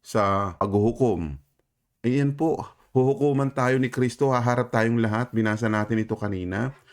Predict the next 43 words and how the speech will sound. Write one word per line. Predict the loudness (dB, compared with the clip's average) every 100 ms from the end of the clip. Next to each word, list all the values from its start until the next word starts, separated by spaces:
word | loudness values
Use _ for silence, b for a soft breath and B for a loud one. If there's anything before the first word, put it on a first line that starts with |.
| B B B -2
Dito | 0 2
po | 2 0
sa | 2 0 0 -2 -8 _ b b
ikalawang | 0 2 2 0
Korinto | 0 0 0 0 -2
five | 0 -2 -2
ten, | -4 -2 -4 -6 -12 _ _ _ _ _ _
haharap | -2 0 0 0
tayo | 0 2 0
sa | 2
hukuman | 2 0 0 2 2
ni | 0
Kristo. | 0 -2 -2 0 -2 B B B
Kaya | 0 2
ang |
sinasabi | 2 0 0 0 0
po | 0 0
dito, | 0 0 0
no, | 0 -2 -8 _
"Hindi | 0 2 2
ang | 0 0
Ama | 2 2
ang | 2 2
hahatol | 2 2 0 2 2
sa | 0 0 0
mga | 2 0 0
tao, | 0 2
kundi | 2 2 2
ako | 0 2 2
na | 2 0
kanyang | 0 0 2 2 0 -2
anak." | -4 0 -2 -2 _ -2
Malinaw | 2 2 2 0
po. | 0 -2 -4 _ _ -2
Ngayon, | 2 4
bumasa | 2 2 2 2
pa | 2
tayo. | 0 2 0
Dito | 2 2 2
naman | 2 2
sa | 2
verse | 2 0
twenty-seven, | 0 0 0 0 0 2 0